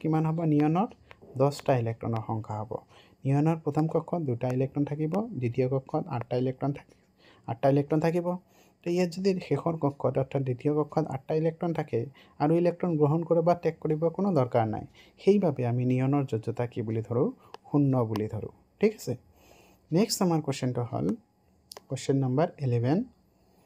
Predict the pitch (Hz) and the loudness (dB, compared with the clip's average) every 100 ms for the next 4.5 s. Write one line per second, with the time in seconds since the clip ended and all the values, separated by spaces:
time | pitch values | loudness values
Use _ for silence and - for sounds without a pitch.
0 | _ _ _ _ - - _ - 135 175 | _ _ _ _ -20 -20 _ -8 0 0
1 | - _ _ - - 208 220 226 160 139 | -2 _ _ -8 0 6 8 8 6 4
2 | 160 165 143 127 123 175 190 _ 127 123 | 2 0 0 2 2 0 -2 _ -4 -2
3 | 127 131 151 - 127 120 131 151 156 117 | -2 0 -2 -2 -6 -4 -4 -4 -2 -2
4 | 110 - 135 160 104 | -2 -2 -2 -2 -8